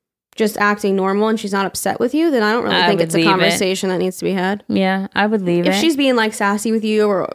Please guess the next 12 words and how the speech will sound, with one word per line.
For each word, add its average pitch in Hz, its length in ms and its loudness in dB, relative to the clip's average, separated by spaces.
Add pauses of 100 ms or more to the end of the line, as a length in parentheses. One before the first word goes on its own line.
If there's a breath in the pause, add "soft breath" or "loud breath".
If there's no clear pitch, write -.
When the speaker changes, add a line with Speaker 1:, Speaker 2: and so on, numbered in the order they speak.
Speaker 1:
or 185 240 -2
you 190 160 -4
feel 196 280 -2
really 185 160 0
uncomfortable 202 460 -2
around 196 160 0
her 214 100 0
and 196 120 0
you 180 40 -2
feel 202 200 -4
the 190 100 -6
tension, 240 440 0